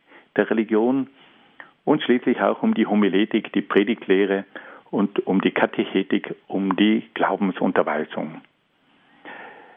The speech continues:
Die patristischen Denker haben sich dann aber auch mit weltlichen Dingen beschäftigt,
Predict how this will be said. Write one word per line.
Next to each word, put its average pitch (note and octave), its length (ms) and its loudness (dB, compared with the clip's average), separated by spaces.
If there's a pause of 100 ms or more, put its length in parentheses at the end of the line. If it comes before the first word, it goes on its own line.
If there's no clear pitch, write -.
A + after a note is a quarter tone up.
(600)
Die A#2+ 720 2 (580)
patristischen F#3+ 640 0
Denker G#2 340 0
haben C3+ 220 -4
sich A2 160 -2
dann G#2+ 200 0
aber - 360 0
auch A#2 280 0 (1300)
mit G#2+ 440 0
weltlichen F#2+ 580 0
Dingen A2 300 2
beschäftigt, - 760 -2